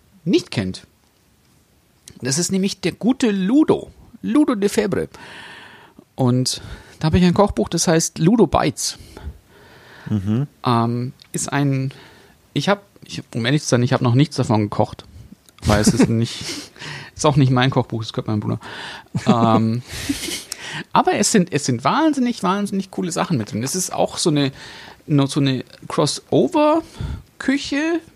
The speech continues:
Speaker 1: mit einem etwas deutlicheren Einschlag auch ins Französische, dass man eben halt auch so mit,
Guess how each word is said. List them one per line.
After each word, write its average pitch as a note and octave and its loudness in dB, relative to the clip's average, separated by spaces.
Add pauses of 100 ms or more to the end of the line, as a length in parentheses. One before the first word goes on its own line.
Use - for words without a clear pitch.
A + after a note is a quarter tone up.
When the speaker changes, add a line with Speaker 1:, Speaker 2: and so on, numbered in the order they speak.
(140)
Speaker 1:
mit E3 2
einem C#3 2
etwas D#3 -4 (120)
deutlicheren A3 2
Einschlag G#3 0
auch F3 -2
ins E3 0
Französische, B3+ -2
dass F3 -6
man C#3 4
eben B2+ 0
halt B2 0
auch A2+ 2
so A#2 2 (840)
mit, A#2+ 2